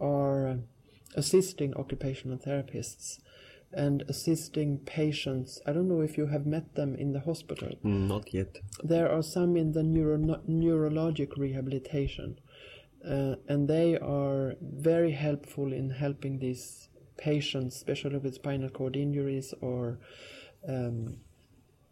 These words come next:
Speaker 1: uh, other neurologic problems, in their morning routines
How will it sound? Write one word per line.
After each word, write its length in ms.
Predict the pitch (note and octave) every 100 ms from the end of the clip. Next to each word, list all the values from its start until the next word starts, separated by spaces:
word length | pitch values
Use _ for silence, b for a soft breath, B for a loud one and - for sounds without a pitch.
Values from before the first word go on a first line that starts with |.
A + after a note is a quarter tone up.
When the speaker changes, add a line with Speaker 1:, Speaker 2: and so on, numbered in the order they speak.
| - - - - _ - _ _
Speaker 1:
uh, 360 | B2 G#2+ F2+ F2+ F2+ F2+
other 320 | C3 C#3+ C#3+ C#3+
neurologic 760 | D3 D3+ C#3 C3 C3 C#3 C3 - - - -
problems, 640 | D3 C#3+ B2 A#2 A#2+ - - B B B B
in 240 | C#3 C#3+ C#3
their 460 | C3 B2+ B2+ A#2+ B2 - - - - -
morning 380 | C#3+ D3 D3 C3+
routines 840 | C3+ C#3 D#3 D3+ D#3 D3+ D3 -